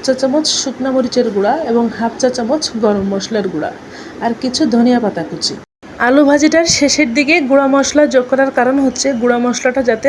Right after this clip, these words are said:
পুড়ে না যায়, এই জন্য শেষের দিকে দেওয়া হয়েছে। নেড়েচেড়ে নিয়ে আমি পুরোটা রেডি হয়ে গেলে নামিয়ে ফেলবো। আপনারা নামানোর আগে একটা আলু হাত দিয়ে টিপ দিয়ে একটু চেক করে দেখবেন ভালো মতো ভাজি হয়েছে কিনা।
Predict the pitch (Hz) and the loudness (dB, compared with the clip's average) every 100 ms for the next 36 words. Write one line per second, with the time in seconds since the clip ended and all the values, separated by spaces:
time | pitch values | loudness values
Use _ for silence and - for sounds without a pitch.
0 | 302 311 302 269 196 180 139 - - 226 | 0 2 2 2 0 -2 -6 -6 -8 -2
1 | 247 269 - 233 247 214 262 311 240 220 | 0 0 0 0 -2 -2 0 2 4 4
2 | 202 190 175 - - - - - - 247 | 4 0 -2 -6 -10 -14 -16 -12 0 4
3 | 254 254 285 277 254 277 339 226 240 240 | 4 2 2 2 2 2 2 2 0 0
4 | 247 247 262 269 240 240 240 262 269 311 | -2 0 2 4 4 4 2 2 4 2
5 | 254 226 220 214 180 170 165 - - 226 | 2 2 0 0 -2 -2 -6 -6 -2 -2
6 | 247 262 302 262 226 254 - 202 208 - | -2 -2 0 0 2 0 0 0 0 0
7 | 214 - - 202 220 311 - 220 220 202 | -2 -2 0 2 0 0 -2 -2 -2 0
8 | 247 247 247 196 240 247 262 - 233 - | -2 -2 -2 -2 0 0 -2 -2 -4 0
9 | 254 226 214 254 294 214 220 233 233 233 | 0 2 0 0 -2 0 2 0 -2 0
10 | 226 214 208 196 190 180 170 | 0 0 2 2 0 -4 -6